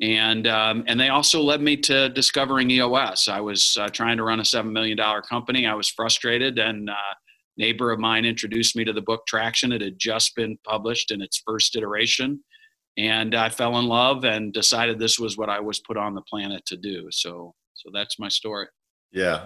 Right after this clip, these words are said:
Speaker 2: no, I love it. And I know that so many people listening today have had the experience of when they're building their business, they feel like they're now, you know, they're owned by that business. And now, you know, twenty-four seven, three sixty-five,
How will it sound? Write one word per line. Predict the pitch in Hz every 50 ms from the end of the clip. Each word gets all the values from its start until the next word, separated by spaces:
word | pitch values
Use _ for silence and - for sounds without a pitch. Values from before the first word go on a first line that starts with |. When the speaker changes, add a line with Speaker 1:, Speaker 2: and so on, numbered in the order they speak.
| - -
Speaker 2:
no, | 90 101 101 95
I | 92
love | 92 90 92 101 101 92
it. | 87 82 - -
And | 92 92 92 92 90 87 87 87 - - - - - - -
I | - 110
know | 117 120 127 135
that | 117 117 101 -
so | - - 120 110
many | 113 113 110 104
people | 113 110 101 - 101 90
listening | 87 95 95 - - 107 101 95 95 87
today | - 95 90 90 92 92 90 90 90 87 78
have | 87 98 98 92 90 85
had | - 101 92 92 90
the | 85 95
experience | 90 80 - - - 95 92 90 90 90 85 -
of | 98 90 85 78 -
when | 90 92 92
they're | 87 82
building | 76 95 95 98 95 95 92
their | 90 85 78
business, | 85 87 87 - 95 85 - -
they | 87 82
feel | - - - 101 95 92
like | 90 87 85 82 - - - - - - - - - - _
they're | 92 95 - 110 110 110 110 104
now, | 95 95 92 98 98 95 92 92 90 92 - - - -
you | 92 95
know, | 90 85 82 - - 80 - -
they're | 113 113 117 113 -
owned | 107 107 107 101 90 82
by | 78 90 85 85
that | 85 78 69
business. | 85 80 76 - 65 64 67 - - - - -
And | - 90 90
now, | 92 92 92 92 90 87 92 - - - -
you | 107 101
know, | 92 87
twenty-four | - - 120 117 113 104 - - 104 101 95
seven, | - - 101 98 92 92 90
three | - 95 98 95
sixty-five, | - - 98 87 - - 90 - - 90 87 87 87 85 82 78 -